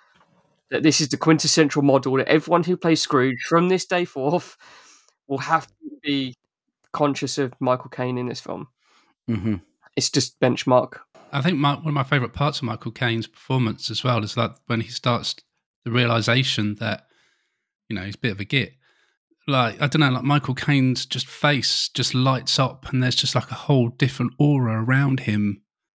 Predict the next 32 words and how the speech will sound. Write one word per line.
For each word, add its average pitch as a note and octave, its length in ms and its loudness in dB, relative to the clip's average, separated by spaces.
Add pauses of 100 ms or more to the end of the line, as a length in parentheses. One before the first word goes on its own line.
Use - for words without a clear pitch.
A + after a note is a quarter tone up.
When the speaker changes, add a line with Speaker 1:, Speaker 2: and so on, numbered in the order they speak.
(140)
Speaker 3:
wh-, - 180 -2
when, B2 520 2 (100)
when B2 160 4
he's A#2 260 -2
with A2+ 140 -2
Ghost A#2+ 220 2
of A#2 60 -8
Christmas - 320 -2
Present, C3 480 0
and, A2 300 -2 (800)
and B2+ 160 2
it, C3 200 -4
and B2+ 180 0
even C3 540 2 (800)
when C3 140 0
he's A#2+ 280 0
with A#2 340 -2
the B2 120 -6
Ghost C3 260 0
of A#2+ 60 -8
Christmas - 360 -6
Future, C3+ 580 2 (460)
and C#3 160 4
you, C3 140 0
you - 580 -6
can - 180 0
see - 180 2
that C3 160 -2
fear D#3 340 4
on A2 100 2
his G#2+ 120 -2
face, A2 500 -2